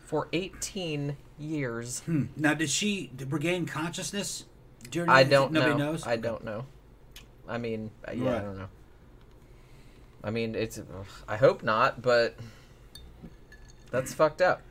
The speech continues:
Speaker 1: Fucked up. Mm-hmm. So yeah, that was their little project there. March nineteen eighty-eight. So Michelle gets a call from a thirty-year-old woman named Farida Hamish.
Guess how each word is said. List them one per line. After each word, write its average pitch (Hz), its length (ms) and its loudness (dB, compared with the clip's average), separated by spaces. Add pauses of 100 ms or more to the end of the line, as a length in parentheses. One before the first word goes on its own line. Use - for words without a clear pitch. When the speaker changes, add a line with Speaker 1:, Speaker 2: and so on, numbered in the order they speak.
(840)
Speaker 1:
Fucked 160 240 -4
up. - 120 -10 (440)
Mm-hmm. 135 260 -10 (2500)
So - 140 8
yeah, 247 280 10 (100)
that 139 140 4
was 143 180 2
their 143 360 2
little 117 200 -2
project 104 460 -2
there. 76 180 -10 (1500)
March 233 340 8
nineteen 220 440 2
eighty-eight. 143 420 0 (560)
So 170 440 8
Michelle 185 680 6 (140)
gets 190 220 0
a 226 40 -2
call 127 440 4 (1000)
from 147 440 8
a 151 160 6
thirty-year-old 185 560 4
woman 127 320 0
named 117 320 -2
Farida 131 680 2
Hamish. - 680 -4